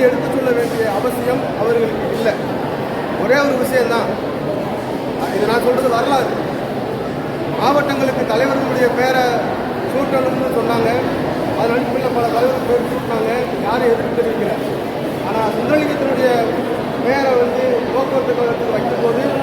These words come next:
எதிர்ப்பு தெரிவிச்சாங்க. பக்கத்துல எல்லா போக்குவரத்து கழகத்துக்கும் பேரை எடுக்க வேண்டிய ஒரு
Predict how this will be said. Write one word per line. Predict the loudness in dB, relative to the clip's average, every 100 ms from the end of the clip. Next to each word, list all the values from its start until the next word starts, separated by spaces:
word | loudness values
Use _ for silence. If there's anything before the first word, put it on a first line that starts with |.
| -2 -2
எதிர்ப்பு | 0 0 0
தெரிவிச்சாங்க. | 2 2 0 0 0 0 -2 -4 -4 -4
பக்கத்துல | -2 0 2 0 2
எல்லா | 2 2
போக்குவரத்து | 2 2 2 2
கழகத்துக்கும் | 0 0 0 -2 -2 0
பேரை | 0 0 0 0 -2 -2 0
எடுக்க | 0 2 2
வேண்டிய | 2 2 2 0 0 -2
ஒரு | 0